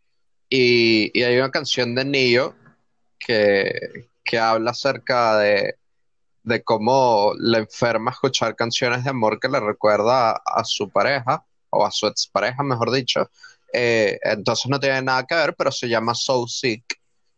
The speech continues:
Entonces me pareció perfecta para ponerla en,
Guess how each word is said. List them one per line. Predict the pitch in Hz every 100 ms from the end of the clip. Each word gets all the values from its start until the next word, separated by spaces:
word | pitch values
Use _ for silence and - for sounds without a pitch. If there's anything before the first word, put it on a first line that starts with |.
| _
Entonces | 113 - 104 -
me | 127 113
pareció | 107 104 104
perfecta | - 101 - 104 - 110
para | 117 113
ponerla | 120 113 107 104 117 -
en, | 143 123